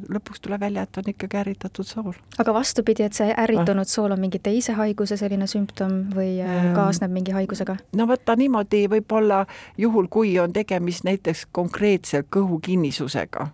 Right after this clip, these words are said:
Speaker 1: ja ainult kõhukinnisusega, no siis, siis ta võib olla, äh, mingi muu põhjus, võib olla seal ju teinekord seljatraumad ja neuroloogia, igasuguseid põhjusi, lamaja haige ja vereringe häired ja,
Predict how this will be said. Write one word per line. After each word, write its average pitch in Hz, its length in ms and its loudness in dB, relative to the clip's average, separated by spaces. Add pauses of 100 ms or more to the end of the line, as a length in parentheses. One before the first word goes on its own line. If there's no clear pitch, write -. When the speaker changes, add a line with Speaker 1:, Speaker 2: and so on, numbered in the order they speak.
Speaker 1:
ja 131 140 2
ainult 190 340 2
kõhukinnisusega, 139 1040 -4 (560)
no 180 140 0
siis, 240 480 0 (100)
siis 233 240 0
ta 220 120 2
võib 220 260 2
olla, 202 600 4
äh, 170 380 0 (480)
mingi 202 300 2
muu 214 260 2
põhjus, 143 480 -4
võib 190 120 -6
olla 180 220 2
seal 185 240 0
ju 185 200 2 (560)
teinekord 180 380 2
seljatraumad 170 840 0 (100)
ja 170 240 4
neuroloogia, 170 760 0 (160)
igasuguseid 185 760 -4
põhjusi, 160 460 -2
lamaja 170 400 2
haige 170 540 2
ja 151 220 2
vereringe 156 600 0
häired 165 520 0
ja, 160 160 2